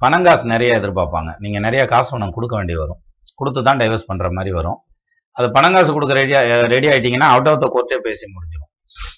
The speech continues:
பேசுறப்ப வேணா வேகமா பேசுவாங்க, "நான் தரமாட்டேன், வைக்க மாட்டேன்னா." அதெல்லாம் கிடையாது, divorce ஆயிடும். அடுத்த வருஷத்துல ஆகும் சார். இந்த வருஷத்துல ஆகுறதுக்கான வாய்ப்பு ரொம்ப குறைவு. ஏன்னா ஆகஸ்ட் மூணாம் தேதியே சனி அந்தரம் ஆரம்பிச்சிருது.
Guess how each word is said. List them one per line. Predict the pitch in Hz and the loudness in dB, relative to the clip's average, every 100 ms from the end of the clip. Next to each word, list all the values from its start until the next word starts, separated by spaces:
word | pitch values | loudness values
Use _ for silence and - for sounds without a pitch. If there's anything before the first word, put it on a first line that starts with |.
| _ _ - 120 | _ _ -4 -2
பேசுறப்ப | 143 151 143 | 2 2 2
வேணா | 156 131 131 123 | 0 2 2 4
வேகமா | 123 127 110 | 4 2 -2
பேசுவாங்க, | 107 104 104 | -2 -2 -2
"நான் | 104 95 | -4 -2
தரமாட்டேன், | 101 107 101 98 | -2 -2 -2 -2
வைக்க | 87 92 | -4 -6
மாட்டேன்னா." | 92 92 104 | -6 -6 -4
அதெல்லாம் | 98 104 110 | -4 -4 -6
கிடையாது, | 95 95 | -8 -8
divorce | 95 107 107 98 | -6 -6 -6 -6
ஆயிடும். | 85 95 - _ _ _ _ _ _ _ - - - - - | -6 -10 -16 _ _ _ _ _ _ _ -20 -20 -20 -20 0
அடுத்த | 123 175 185 | 2 4 4
வருஷத்துல | 160 143 160 135 | 4 4 0 4
ஆகும் | 107 95 82 | 2 2 -2
சார். | 90 | -6
இந்த | 92 120 120 | -4 0 0
வருஷத்துல | 117 123 113 | -2 -4 2
ஆகுறதுக்கான | 98 98 92 90 90 | 2 2 -2 -4 -2
வாய்ப்பு | 87 95 85 | -2 -4 -6
ரொம்ப | 92 92 | -10 -10
குறைவு. | - 90 87 | -10 -12 -10
ஏன்னா | 92 101 95 120 | -6 -2 0 0
ஆகஸ்ட் | 127 - | -2 -6
மூணாம் | 101 107 107 | -10 -6 -6
தேதியே | 98 95 110 | -6 -6 -8
சனி | 107 101 110 | -8 -8 -6
அந்தரம் | 95 92 85 | -6 -2 -2
ஆரம்பிச்சிருது. | 85 78 - 80 - _ | -2 -8 -12 -18 -18 _